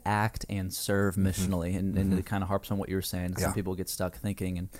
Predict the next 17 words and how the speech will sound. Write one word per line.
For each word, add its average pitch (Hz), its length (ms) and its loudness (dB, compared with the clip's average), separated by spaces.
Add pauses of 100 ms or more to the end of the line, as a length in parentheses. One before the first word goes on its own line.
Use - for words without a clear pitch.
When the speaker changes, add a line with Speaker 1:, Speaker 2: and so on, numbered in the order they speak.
(340)
Speaker 1:
I - 60 -2
mean, 117 120 6
I've 110 220 6
visited 117 400 2
churches 104 380 -2
before 120 420 2
where, 101 200 4
where 104 280 4
they 101 160 4
will 110 160 4
take 107 300 2
time 104 320 2
out 101 120 2
of 98 60 -2
their 98 100 0
Sunday 98 320 -2
morning, 104 460 0